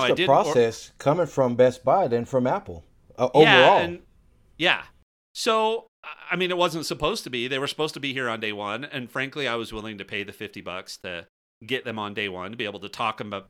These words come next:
Speaker 1: about 'em today on the show
Speaker 2: Right.
Speaker 1: and all that kind of stuff, right? So I didn't go back when I knew Best Buy was doing that sale, but now I've done it. I've ordered 'em. So there's the fifty bucks for my second band. So that's how I'm justifying keeping the,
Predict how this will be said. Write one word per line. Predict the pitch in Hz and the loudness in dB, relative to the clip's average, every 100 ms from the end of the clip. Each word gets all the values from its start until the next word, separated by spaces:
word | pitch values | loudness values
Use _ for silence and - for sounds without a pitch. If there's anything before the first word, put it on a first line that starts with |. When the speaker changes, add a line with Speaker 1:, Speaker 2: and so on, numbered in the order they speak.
| _ | _
Speaker 1:
about | 104 101 98 | -6 -4 -4
'em | 101 | -8
today | 107 98 98 | -10 -6 -6
on | 101 104 | -6 -10
the | |
show | 113 95 92 | -8 -6 -6
Speaker 2:
Right. | 107 | -6
Speaker 1:
and | 92 | -8
all | 92 | -10
that | 92 - | -10 -12
kind | 95 | -14
of | 92 | -14
stuff, | - 87 92 87 | -14 -14 -14 -14
right? | 90 113 - _ _ _ _ _ - | -12 -12 -14 _ _ _ _ _ -4
So | - 175 170 165 170 | 0 4 4 2 -2
I | 147 | -4
didn't | 139 151 143 127 | -2 -2 -6 -6
go | 135 | -2
back | 127 127 135 | 2 0 0
when | - 123 | -8 -8
I | 113 | -6
knew | 113 113 | -6 -6
Best | 110 - | -8 -6
Buy | 104 | -8
was | 101 95 | -8 -8
doing | 101 95 | -10 -10
that | 95 | -12
sale, | - 180 156 | -10 -6 -6
but | 117 110 | -8 -6
now | 113 | -4
I've | 160 151 | -4 -6
done | 113 110 | -8 -8
it. | 120 - | -8 -8
I've | 104 | -6
ordered | 107 160 135 | -4 -4 -6
'em. | 110 123 | -8 -8
So | - 127 117 _ | -4 -4 -4 _
there's | 117 143 | -6 -6
the | 160 | -8
fifty | 147 139 123 | -10 -12 -10
bucks | 104 110 - | -8 -8 -12
for | 113 | -12
my | 98 95 | -10 -10
second | 92 - 104 82 | -10 -10 -10 -10
band. | 98 82 78 | -10 -10 -14
So | - | -10
that's | 107 131 | -8 -6
how | 147 | -4
I'm | 135 | -4
justifying | 120 120 - - 113 101 | -6 -8 -8 -10 -8 -8
keeping | - 113 104 95 | -10 -10 -10 -12
the, | 90 | -14